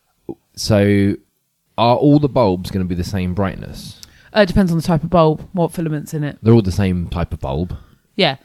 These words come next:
Speaker 2: So if I had a series circuit with one bulb in it,
Speaker 1: Yeah.
Speaker 2: it would be a certain level of brightness.
Speaker 1: No, I only need two bulbs in that series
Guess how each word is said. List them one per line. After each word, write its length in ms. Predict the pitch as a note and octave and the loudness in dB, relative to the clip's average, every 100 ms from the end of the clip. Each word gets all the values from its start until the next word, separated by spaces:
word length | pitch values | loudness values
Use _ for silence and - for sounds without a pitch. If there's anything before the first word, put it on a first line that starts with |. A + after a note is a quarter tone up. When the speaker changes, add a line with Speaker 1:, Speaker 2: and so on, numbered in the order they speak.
| - | -6
Speaker 2:
So 160 | - G3 - | 2 2 4
if 140 | A3 | 2
I 60 | C4 | 4
had 80 | B3 | 4
a 60 | |
series 280 | A#3+ A#3 G#3+ | 0 0 -2
circuit 480 | - E3 - D#3 - | 0 -2 -2 -8 -6
with 360 | E3 D#3+ D#3 - | -4 -4 -4 2
one 200 | G#3 F#3+ | 4 4
bulb 220 | D#3 C3+ | 0 -2
in 100 | C3+ | -6
it, 160 | F3+ - | -8 -6
Speaker 1:
Yeah. 340 | F2 E2 E2+ F#2+ - - _ - | -4 -2 -2 -6 -10 -20 _ -10
Speaker 2:
it 100 | F3 | -8
would 80 | D3+ | -6
be 80 | E3 | -6
a 40 | D#3 | -6
certain 320 | E3+ D#3 D#3+ | -6 -6 -6
level 200 | D3+ D3 | -6 -8
of 80 | D3+ | -4
brightness. 400 | D3+ F2+ C3 A2+ | -4 -4 -6 -4
Speaker 1:
No, 80 | F2+ | -2
I 60 | F#2+ | 0
only 180 | G2 F#2 | 0 0
need 80 | F2 | -2
two 160 | - E2 | -4 -2
bulbs 300 | D2 D2 D#2 | -4 -6 -8
in 80 | D#2 | -8
that 120 | E2 | -8
series 200 | D#2+ | -8